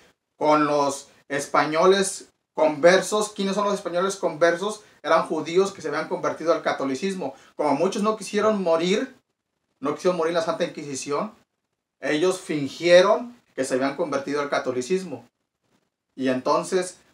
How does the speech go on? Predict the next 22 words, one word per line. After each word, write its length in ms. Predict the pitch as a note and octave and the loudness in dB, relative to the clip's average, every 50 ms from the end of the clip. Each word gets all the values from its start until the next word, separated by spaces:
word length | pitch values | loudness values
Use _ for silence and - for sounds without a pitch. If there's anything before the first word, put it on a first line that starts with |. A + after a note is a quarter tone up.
| _ | _
cuando 720 | - C#3 C3+ C3+ C3 C3+ C3+ C3+ C3 B2 B2 B2+ B2 - - | 0 0 2 2 4 4 6 6 6 6 6 4 0 0 0
fue 140 | - D#3+ D#3+ | -2 0 0
el 60 | F3+ | 2
momento 480 | F#3+ F3 F3 F3+ F#3+ F#3+ F#3+ G3 F#3 | 0 0 0 0 -2 -2 0 0 0
de 220 | E3 D3 D3+ D3 - | 0 0 -2 -2 0
que, 80 | D#3 C#3+ | 2 2
eh, 500 | C3+ C3 C3 - C3+ C#3+ C#3 C#3 - - - | 4 4 4 2 0 -2 -2 -2 -4 -4 -4
Hernán 380 | C3+ C3+ C3 C3 C#3 D#3+ F3+ | -4 -2 -2 -2 -4 -4 -6
Cortés 640 | - - F3+ E3 D3+ - - E3+ E3+ F3+ F3+ - - _ _ _ _ _ _ _ _ _ _ _ _ | -4 -2 -2 -2 0 0 2 2 2 2 2 -2 -12 _ _ _ _ _ _ _ _ _ _ _ _
se 160 | - - C#3 | -8 -4 0
iba 180 | C#3 E3 E3+ E3+ | 4 8 10 10
a 40 | D#3+ | 10
aventurar 800 | D#3 C#3+ C3+ C3 B2+ - C#3 C3+ C#3 D3 D#3 E3+ F#3+ G3 - - _ _ _ | 8 6 2 -2 -2 -4 -2 2 4 6 6 6 4 2 -4 -10 _ _ _
en 200 | C3 C3+ C3 C3+ | -8 -6 -4 -4
un 120 | D3 D#3 D3 | -6 -6 -2
viaje 280 | D3+ D#3 D#3 D#3 F3 | 0 0 0 2 2
al 360 | E3 - - A#2+ B2+ C3 C3 | 2 2 2 0 0 0 0
Nuevo 300 | C3+ D3 D#3 E3+ F3+ F3 | -2 -2 -2 0 0 0
Mundo 640 | D3+ D3 D#3 E3+ F3+ F#3 F#3+ F#3 F3+ G3 G#3+ A3 - - - | 0 0 -2 -4 -4 -4 -4 -2 0 0 0 -2 -4 -8 -14
descubierto, 1000 | C3 C3 C3+ C3 - - C#3 C3+ B2+ C3+ D3 D#3 D#3 D3+ - - F#3+ D#3+ - - | -10 -8 -8 -8 -8 -8 -8 -8 -6 -4 -2 -2 -4 -4 -6 -6 -6 -6 -4 -4
a 180 | D3 C#3 B2 B2 | -2 0 0 0
América, 760 | C3+ C#3 C#3+ D3+ D3+ E3 E3 D#3+ - F#3 G3 G3 - - _ | 0 -2 -2 -2 -2 -4 -4 -4 -2 -2 -2 -2 -4 -8 _